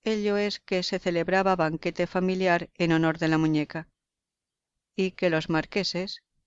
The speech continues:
llevaron su ridículo consuelo hasta vestirla de primera comunión, porque aquel día la hubiese tomado Mimi si viviera, y a comprarle la cama grande que a ésta le habían prometido para dicha fecha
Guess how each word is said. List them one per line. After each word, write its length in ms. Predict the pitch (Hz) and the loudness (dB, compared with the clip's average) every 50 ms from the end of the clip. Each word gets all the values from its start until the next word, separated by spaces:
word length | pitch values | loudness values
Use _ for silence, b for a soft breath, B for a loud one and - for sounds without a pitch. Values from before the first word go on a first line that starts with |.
| _ _ | _ _
llevaron 480 | - 170 175 165 165 165 170 175 170 165 | -6 -4 0 2 4 4 4 4 2 2
su 200 | - - 180 165 | 2 0 0 0
ridículo 580 | 165 160 156 175 175 - - 170 170 165 160 - | 0 0 -2 -2 -2 -2 -2 0 0 0 0 0
consuelo 640 | - 175 170 175 - - 196 180 170 170 165 - _ _ _ _ _ _ _ _ | 0 0 0 -2 -2 -2 -2 -2 -2 -2 -6 -8 _ _ _ _ _ _ _ _
hasta 380 | - 202 190 - - 196 180 170 | -4 -2 -2 -2 -2 -2 -2 0
vestirla 600 | 175 170 - - - 240 240 240 233 226 220 202 | -2 -2 -4 -4 -4 -2 -2 -2 -2 -2 -2 -2
de 120 | 170 147 | -4 -4
primera 380 | - 156 156 156 156 156 156 151 | -6 -4 -2 -2 0 0 0 -2
comunión, 540 | - 160 160 160 156 151 147 147 151 - _ _ _ _ _ _ _ _ _ _ _ _ _ _ _ _ _ _ _ _ _ _ _ _ _ _ _ _ _ | 0 0 0 2 2 0 0 -2 -2 -6 _ _ _ _ _ _ _ _ _ _ _ _ _ _ _ _ _ _ _ _ _ _ _ _ _ _ _ _ _
porque 360 | - 214 208 202 - - 214 | -8 -6 -6 -8 -8 -6 -6
aquel 320 | 208 208 - 226 220 214 | -6 -4 -4 -4 -4 -4
día 360 | 202 220 220 220 214 202 - - _ _ _ | -2 -2 -2 -2 -2 -4 -6 -10 _ _ _
la 200 | - 185 175 175 | -4 -2 -2 -2
hubiese 420 | 175 180 214 233 240 220 - 214 202 | -2 -2 -2 -4 -4 -2 -4 -4 -4
tomado 460 | - 165 156 170 175 175 175 180 180 | -2 -2 -2 0 0 0 0 0 0
Mimi 420 | 180 185 190 190 180 170 170 - _ _ | 0 0 0 -2 -2 -2 -4 -6 _ _
si 220 | - - - 196 190 | -14 -8 -4 -4 -2
viviera, 480 | 190 196 - 202 190 175 170 160 - _ _ _ _ _ _ _ _ _ _ _ _ _ _ _ _ _ _ _ _ _ _ _ _ _ _ _ _ | -2 -2 -2 -2 -4 -4 -4 -10 -14 _ _ _ _ _ _ _ _ _ _ _ _ _ _ _ _ _ _ _ _ _ _ _ _ _ _ _ _
y 160 | - 214 214 | -2 -2 -2
a 80 | 208 202 | -2 -2
comprarle 640 | - 214 214 208 - 254 269 269 262 233 185 156 | -2 -2 -2 -2 0 0 -2 0 0 0 -2 -2
la 120 | 143 143 | -2 -4
cama 340 | - - 190 185 190 196 196 | -6 -4 -4 -2 0 -2 -2
grande 500 | 196 220 208 185 170 170 185 185 180 - _ | -2 -2 -2 0 0 0 -2 -4 -6 -8 _
que 120 | - 170 | -4 -2
a 140 | 156 156 160 | 0 2 2
ésta 360 | 170 170 - - - 175 170 | 0 -2 -4 -4 -2 0 0
le 180 | 160 160 156 151 | 0 0 0 0
habían 340 | 147 143 170 175 170 170 160 | 0 0 0 0 0 0 0
prometido 640 | - 180 175 180 180 - - 175 160 165 180 185 - | 0 0 0 0 -2 -2 -4 -4 -2 -2 -4 -4 -4
para 200 | 185 165 151 147 | -4 -4 -4 -4
dicha 280 | 151 147 - - 151 | -4 -6 -6 -6 -8
fecha 420 | 143 - 175 165 - 170 160 170 | -6 -6 -8 -8 -6 -8 -10 -10